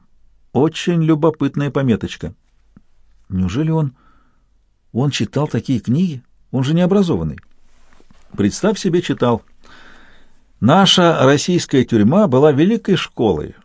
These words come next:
школой революции, конечно. В комнату ворвался вспотевший и улыбающийся исправник.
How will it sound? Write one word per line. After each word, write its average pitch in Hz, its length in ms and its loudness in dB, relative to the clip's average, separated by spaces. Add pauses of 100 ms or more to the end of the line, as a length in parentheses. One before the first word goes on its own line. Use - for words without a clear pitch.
(100)
школой 92 380 -2
революции, 110 480 -2
конечно. 71 480 -10 (640)
В - 140 -20
комнату 131 460 2
ворвался 98 440 2
вспотевший - 760 -6
и - 240 -6
улыбающийся 95 720 -2
исправник. 120 500 -2